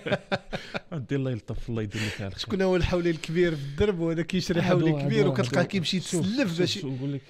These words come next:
Speaker 1: شي، هاد، هاد القضيه، هاد السؤال هادي، راه غادي نرجعو للجوهر ديال العيد الكبير.
Speaker 2: نعم.
Speaker 1: غادي ماشي دابا كنهضرنا على الظاهر ديالو، هو اللي كيبان للانسان،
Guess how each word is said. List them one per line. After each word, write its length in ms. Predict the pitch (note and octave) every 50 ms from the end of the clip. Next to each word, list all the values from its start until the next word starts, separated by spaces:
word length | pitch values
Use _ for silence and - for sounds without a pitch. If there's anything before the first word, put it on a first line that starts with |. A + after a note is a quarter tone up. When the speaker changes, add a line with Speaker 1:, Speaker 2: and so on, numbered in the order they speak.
| -
Speaker 1:
شي، 320 | B2 - - E3 C#3+ C3 -
هاد، 260 | A#2+ B2+ C3+ A#2 A2
هاد 200 | A2+ A#2+ A#2+ A#2
القضيه، 520 | G#2+ - - C#3 B2+ A2+ A#2+ A#2+ A#2 A2
هاد 160 | A2+ A2 - A2
السؤال 540 | A2 G#2+ - - - B2+ - C#3 D3 A#2+
هادي، 240 | A2 G#2+ G#2 - - -
راه 200 | A2+ A#2+ A#2+ A#2
غادي 200 | A#2 A#2+ A#2 B2+
نرجعو 560 | A#2+ A2+ A2+ A2 G#2 G2+ A2+ C3 D#3+ D3 A#2 - - - -
للجوهر 640 | B2 B2 B2+ B2 A#2+ D3+ E3+ D#3+ C3+ A#2+ C#3+ D#3+ D#3
ديال 220 | C3 A#2 B2 A#2+ A2
العيد 200 | G#2+ G2+ G#2 -
الكبير. 360 | - - B2+ A#2+ G#2 A2 - _ _ _ _ _ _ -
Speaker 2:
نعم. 240 | D#3 C#3+ A#2 A2+ G#2+ - A#2+
Speaker 1:
غادي 160 | A#2+ A#2 B2+
ماشي 300 | B2+ B2+ B2 - - - -
دابا 160 | - A2+ C3
كنهضرنا 580 | B2 - C3 B2 A#2 A2 A2 A2+ B2+ C#3+ D3+ D#3+
على 160 | F3 G3+ G3
الظاهر 480 | E3+ B2+ A2+ - D#3+ D#3 C#3 B2+ C3+ B2+
ديالو، 280 | A2 A#2 B2+ B2 A#2+ A#2
هو 80 | C3+
اللي 100 | D3 D#3+
كيبان 280 | - - D3 B2+ C3+ C3
للانسان، 380 | B2 - C#3 A#2 - - A#2+